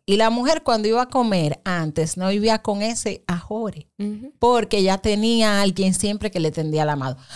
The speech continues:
Speaker 1: Ah, nosotros ahora diseñamos una sociedad totalmente solitaria, donde la madre tenemos que echar para adelante como Dios nos ayude, agarrándonos de extraños, literalmente,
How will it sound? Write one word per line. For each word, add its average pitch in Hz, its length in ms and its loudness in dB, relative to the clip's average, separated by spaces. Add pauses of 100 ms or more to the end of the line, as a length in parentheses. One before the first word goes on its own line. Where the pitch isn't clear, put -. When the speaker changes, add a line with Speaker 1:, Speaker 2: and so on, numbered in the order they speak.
(100)
Speaker 1:
Ah, 208 180 0
nosotros 202 420 0
ahora 220 220 2
diseñamos 214 460 0
una 214 160 2
sociedad 202 420 2
totalmente 185 540 -4
solitaria, 226 600 0
donde 175 240 0
la 151 120 0
madre 170 280 -4
tenemos 185 300 -4
que 190 80 -8
echar 185 200 -6
para 190 160 -6
adelante 208 200 -10
como 151 240 -4
Dios 165 160 -2
nos 196 80 -2
ayude, 220 380 2
agarrándonos 180 680 0
de 196 80 2
extraños, 214 800 -2
literalmente, 190 960 -4